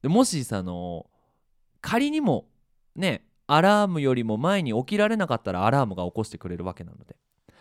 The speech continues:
まあね、まあ、そういう怖いものがありますということで。はい。今回はですね、落語をまたやりたいと思います。はい。まあね、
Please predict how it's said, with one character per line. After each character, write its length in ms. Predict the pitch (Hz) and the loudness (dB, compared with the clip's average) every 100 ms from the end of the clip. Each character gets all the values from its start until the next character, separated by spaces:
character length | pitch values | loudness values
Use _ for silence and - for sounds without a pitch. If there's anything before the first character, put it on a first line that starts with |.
| _ _ - | _ _ -8
ま 180 | 117 98 | -6 -6
あ 40 | |
ね、 220 | 87 95 _ | -10 -16 _
ま 60 | 98 | -14
あ、 40 | |
そ 200 | - 117 | 0 2
う 20 | |
い 40 | 110 | 2
う 60 | |
怖 240 | 107 135 139 | 0 4 4
い 40 | |
も 140 | 104 90 | 4 -4
の 80 | 85 | -8
が 100 | 95 | -6
あ 60 | |
り 80 | 107 | -4
ま 120 | 120 | -6
す 60 | 117 | -10
と 100 | 90 | -12
い 60 | |
う 60 | 85 | -10
こ 100 | 98 | -8
と 140 | 98 | -6
で。 120 | 95 - _ _ | -6 -10 _ _
は 160 | - 113 | -4 -4
い。 100 | 87 _ _ - | -4 _ _ -2
今 220 | 302 339 | 0 2
回 160 | - | 2
は 140 | 98 85 | 0 -2
で 100 | 80 | -14
す 80 | - | -12
ね、 180 | 85 - _ _ | -14 -14 _ _
落 280 | 113 160 226 | 2 2 4
語 120 | 214 | 2
を 60 | 220 | 2
ま 100 | 190 | 2
た 80 | 175 | 0
や 100 | 147 | 0
り 120 | 147 | 0
た 100 | 151 | -2
い 60 | 131 | -4
と 200 | - - | -8 -6
思 180 | 117 127 | 0 2
い 60 | 107 | 2
ま 100 | 92 | 0
す。 160 | - - _ _ | -10 -20 _ _
は 160 | - 120 | -2 0
い。 100 | 104 _ _ _ | 0 _ _ _
ま 460 | 160 180 151 127 123 | 4 6 6 4 0
あ 40 | |
ね、 260 | 123 139 120 | 0 -2 -2